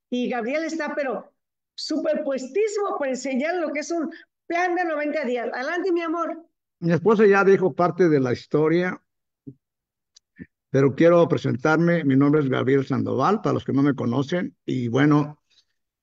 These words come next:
Speaker 2: eh, ciertamente muy difícil pensar que venimos de una vida complicada. Déjame decirte que yo perdí a mi papá cuando tenía catorce años. Somos diez de familia, éramos diez.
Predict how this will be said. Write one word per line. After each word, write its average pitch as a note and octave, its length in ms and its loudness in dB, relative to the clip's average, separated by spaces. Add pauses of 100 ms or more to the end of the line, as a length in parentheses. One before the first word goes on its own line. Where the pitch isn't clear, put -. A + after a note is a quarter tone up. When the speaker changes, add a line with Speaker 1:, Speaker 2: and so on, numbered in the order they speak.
(120)
Speaker 2:
eh, B2+ 320 2
ciertamente D3 1700 4 (1800)
muy C3+ 220 2
difícil C3+ 460 2
pensar C#3 480 -2
que A#2 420 -2 (840)
venimos B2+ 400 2
de B2+ 80 2
una C3 240 6
vida C3 560 2
complicada. C3+ 960 0
Déjame C#3+ 280 2
decirte C#3 360 0
que A2+ 240 0
yo C3 140 2
perdí C3+ 180 4
a C3+ 60 2
mi C3+ 100 6
papá D3+ 480 0
cuando G#2+ 240 -2
tenía C3 240 2
catorce B2 440 -2
años. C#3 360 0
Somos C#3+ 420 -2
diez C#3 400 4
de C#3+ 120 2
familia, C3+ 440 2
éramos C#3 300 4
diez. B2 420 0